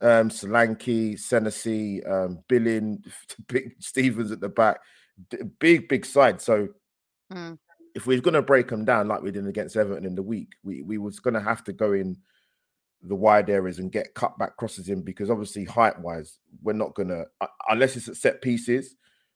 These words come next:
Speaker 1: we're not gonna compete with them in open play, 'cause they're just a, they're a massive side. They're physically imposing. But, um, yeah, the, the build-up play, like I said, with, with Zin-,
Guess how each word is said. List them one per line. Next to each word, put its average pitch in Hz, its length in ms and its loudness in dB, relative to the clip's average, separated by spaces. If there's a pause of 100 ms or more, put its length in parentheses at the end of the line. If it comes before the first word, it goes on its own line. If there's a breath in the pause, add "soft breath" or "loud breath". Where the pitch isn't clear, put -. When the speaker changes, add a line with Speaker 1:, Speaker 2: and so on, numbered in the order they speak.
(120)
Speaker 1:
we're 110 140 0
not 117 180 2
gonna 107 180 0
compete 110 280 -2
with 95 100 -2
them 95 120 -6
in 90 100 -4
open 90 280 -4
play, 82 340 -8
'cause 85 140 -12
they're 98 100 -4
just - 200 -14
a, 85 140 -12
they're 101 160 -2
a 76 80 -12
massive 95 480 -6
side. 80 300 -6
They're 82 80 -14
physically 90 520 -12
imposing. 85 500 -6
But, 85 180 -4 (560)
um, 104 640 2 (560)
yeah, 127 240 10
the, 123 100 4
the 123 140 4
build-up 156 400 6
play, 123 380 4 (920)
like 156 200 4
I 147 40 -2
said, 123 200 0
with, 156 140 2
with 151 220 2
Zin-, 147 160 -8